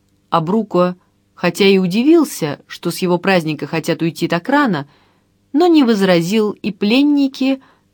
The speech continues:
так как нельзя было их назвать иначе, отправились в свою хижину, где постарались запереться как можно крепче, счастливые, что им, наконец, удалось остаться одним.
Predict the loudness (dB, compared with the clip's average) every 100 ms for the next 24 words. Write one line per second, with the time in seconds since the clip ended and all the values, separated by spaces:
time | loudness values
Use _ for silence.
0 | _ -6 -6 _ -4 -4 -6 -20 -12 -4
1 | -2 0 0 0 0 -2 -4 -4 -4 -2
2 | -4 -2 0 0 -2 -6 -10 -20 _ _
3 | -4 -4 -2 2 2 4 2 0 -4 -14
4 | _ -14 -8 -2 0 -2 -6 -6 -6 -4
5 | -4 -4 -8 -12 _ _ _ _ -8 -4
6 | -2 -4 -4 -2 0 -2 -4 -6 -2 2
7 | 2 0 -10 -8 -8 -6 -4 -6 -4 0
8 | 0 -2 -12 -12 -14 _ _ _ -8 -2
9 | -2 -2 0 2 2 0 -2 -6 _ _
10 | _ -18 -2 0 2 2 0 -2 -2 -4
11 | -8 -18 _ _ _ -4 0 0 0 0
12 | -4 -8 -8 -8 -6 -6 -6 -8 -8 -8
13 | -8 -8 -8 -8 -12